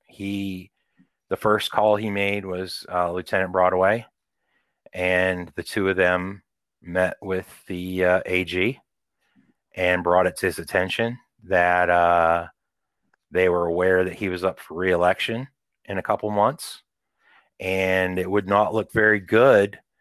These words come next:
if there was a news story out that, uh, there was an illegal discharge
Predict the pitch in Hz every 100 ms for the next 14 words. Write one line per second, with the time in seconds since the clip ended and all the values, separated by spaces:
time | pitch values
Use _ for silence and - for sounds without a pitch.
0 | _ _ _ _ - 98 98 - - 95
1 | 101 92 92 101 110 - - 98 98 90
2 | 90 95 110 - - - - 90 95 92
3 | 92 87 87 85 90 87 _ _ _ _
4 | _ - 95 98 95 90 95 107 101 87
5 | 123 - - 90 87 98 -